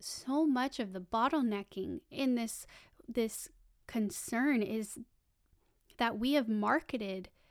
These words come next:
salvation as, "Don't go to hell," instead of realizing that if we could offer the understanding of this radical, crazy, loving God who has gone to extraordinary lengths,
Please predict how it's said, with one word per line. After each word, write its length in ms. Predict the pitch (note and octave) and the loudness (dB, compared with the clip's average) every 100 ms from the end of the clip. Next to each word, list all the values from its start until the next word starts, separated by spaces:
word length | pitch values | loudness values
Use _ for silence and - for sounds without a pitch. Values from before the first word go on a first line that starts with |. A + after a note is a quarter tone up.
| _ _ | _ _
salvation 840 | - A#3+ A#3 G#3+ A3 C4+ B3 G3+ | -4 0 0 0 -4 -4 0 0
as, 440 | F#3+ G3 F#3+ - - _ - G#3+ | 0 -4 -6 -8 -16 _ -14 -4
"Don't 340 | B3+ C#4 C4 | 0 0 0
go 160 | A#3+ A3+ | 0 0
to 100 | F#3+ | -2
hell," 420 | - G3 F3 - _ - - A#3 | -2 -4 -4 -16 _ -20 -8 0
instead 400 | B3 - B3+ B3 | 0 2 2 2
of 200 | G#3+ A3 | -2 -4
realizing 760 | G#3 A3 A3 B3 C4+ C4+ C#4+ - _ _ _ _ _ - | -2 0 -2 -2 -2 -2 -2 -6 _ _ _ _ _ -4
that 300 | A#3+ A3+ - - - | 0 0 -4 -8 -4
if 180 | B3 | -2
we 160 | A#3 C4 | 0 0
could 220 | - A3+ - | 0 -4 0
offer 640 | G#3+ C#4 - A#3 G3+ G3+ - | 2 2 0 -2 -2 -4 -6
the 200 | A#3 B3 - | -4 -4 -2
understanding 840 | A#3+ B3+ B3 - A#3 A3+ A#3+ A3 | -2 0 -2 0 0 0 -2 -2
of 180 | G#3+ G3+ | -4 -4
this 200 | G#3 - | -6 -6
radical, 680 | A3 C#4+ D4+ C4+ - G#3 | -2 2 4 2 0 -4
crazy, 680 | - - D4+ D4+ D4+ C#4 B3+ A3+ G#3 | -4 -6 -2 2 2 0 -2 -2 -4
loving 460 | A#3+ B3 A#3 A3 G#3 | 0 2 2 -2 -2
God 480 | A3+ G#3+ F#3+ - - - - - | -2 0 -2 -6 -14 -20 -20 0
who 180 | C4+ B3+ | 2 4
has 200 | B3 - | 2 0
gone 380 | A#3+ A#3+ D4+ D4 | 2 4 4 2
to 260 | B3 - | -2 -6
extraordinary 840 | G#3+ - - - D#4+ E4+ C#4+ G#3+ F#3+ | -8 -12 -12 -2 2 4 4 2 0
lengths, 680 | G3 A3 - - - - | 0 -2 -2 -8 -12 -12